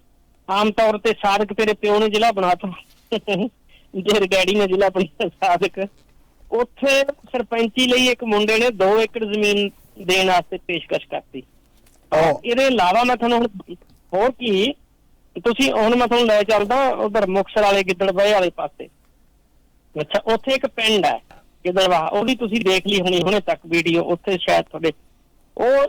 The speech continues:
Speaker 1: ਜਿਹੜੀ ਵੀਡੀਓ ਹੈ ਉਹਦੇ ਵਿੱਚ ਬੋਲੀ ਲੱਗ ਰਹੀ ਸ਼ਰੇਆਮ ਤੇ ਉਹ ਵਾਇਰਲ ਜਦੋਂ ਹੋ ਗਈ ਤਾਂ ਸਾਰੇ ਵਰਲਡ ਚੋਂ ਗਈ ਵੀ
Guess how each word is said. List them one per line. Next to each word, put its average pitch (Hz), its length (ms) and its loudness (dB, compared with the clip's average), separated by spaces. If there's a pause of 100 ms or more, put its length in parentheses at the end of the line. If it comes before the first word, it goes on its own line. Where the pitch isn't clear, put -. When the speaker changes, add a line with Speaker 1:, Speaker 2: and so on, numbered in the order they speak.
Speaker 1:
ਜਿਹੜੀ 226 220 -4
ਵੀਡੀਓ 240 420 0
ਹੈ 190 200 4
ਉਹਦੇ 233 320 0
ਵਿੱਚ 214 520 -2 (260)
ਬੋਲੀ 214 320 2
ਲੱਗ 190 220 0
ਰਹੀ 240 180 -2
ਸ਼ਰੇਆਮ 180 580 0 (760)
ਤੇ 226 320 2
ਉਹ 240 240 -2
ਵਾਇਰਲ 214 420 2
ਜਦੋਂ 220 320 0
ਹੋ 202 140 2
ਗਈ 220 160 -2
ਤਾਂ 208 100 -8
ਸਾਰੇ 240 840 2
ਵਰਲਡ 196 320 0
ਚੋਂ 202 180 -8
ਗਈ 185 320 -2 (500)
ਵੀ 196 100 -4